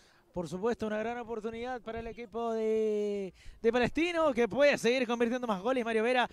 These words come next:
que está furioso, no va a hacer falta cerca del área, porque si no provocan esto. Lanzamientos libres para Palestino, donde tiene buenas rematadoras.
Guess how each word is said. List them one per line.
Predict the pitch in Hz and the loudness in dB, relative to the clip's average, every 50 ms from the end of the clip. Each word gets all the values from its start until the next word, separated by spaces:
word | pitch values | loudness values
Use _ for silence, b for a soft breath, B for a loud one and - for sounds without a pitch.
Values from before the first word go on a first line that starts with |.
| b b b b | b b b b
que | 208 | -6
está | 185 - 254 | -2 -2 -2
furioso, | - - 240 226 247 262 240 - 226 220 | 0 0 0 2 2 2 2 2 0 -2
no | 226 247 | -2 0
va | 254 262 | 0 0
a | 247 226 | 0 0
hacer | - - 262 269 277 277 269 247 b b b b b | -2 -2 0 2 4 4 4 2 b b b b b
falta | - - 254 269 262 - - 262 233 | -2 2 2 2 2 2 -2 -4 -4
cerca | - - 262 269 262 254 - - 254 254 247 240 | -4 -4 -2 -2 -2 -2 -4 -4 -2 0 0 0
del | 240 240 233 | 0 -2 -2
área, | 247 247 247 240 240 233 | -2 -2 -2 -2 -4 -4
porque | 208 233 220 226 214 | -4 -4 -4 -6 -6
si | - 220 | -8 -6
no | 226 247 254 254 247 - b b b b b b | -6 -4 -4 -4 -4 -6 b b b b b b
provocan | - 208 220 240 247 254 254 226 240 240 | 0 4 6 8 8 8 6 6 2 0
esto. | 247 233 - - - 233 226 196 _ _ _ | 0 -2 -2 -2 -4 -4 -4 -4 _ _ _
Lanzamientos | - 208 233 233 - 233 240 262 254 269 247 | -2 -2 -2 -2 -2 -4 -6 -4 -2 -2 -2
libres | 233 277 302 311 269 | -2 -2 -4 -4 -4
para | - 269 294 285 285 240 - b b b b | -4 -2 -2 -2 -2 -4 -6 b b b b
Palestino, | - 214 226 202 - 254 254 254 | -8 -6 -6 -4 -6 -6 -6 -4
donde | 240 233 226 226 | -4 -4 -4 -6
tiene | 185 247 247 254 247 240 | -6 -6 -6 -6 -6 -8
buenas | 220 202 285 330 302 285 226 | -8 -10 -10 -10 -8 -6 -6
rematadoras. | 202 220 214 220 214 208 - 196 196 190 190 175 | -6 -6 -6 -6 -6 -6 -6 -4 -2 -2 -2 -4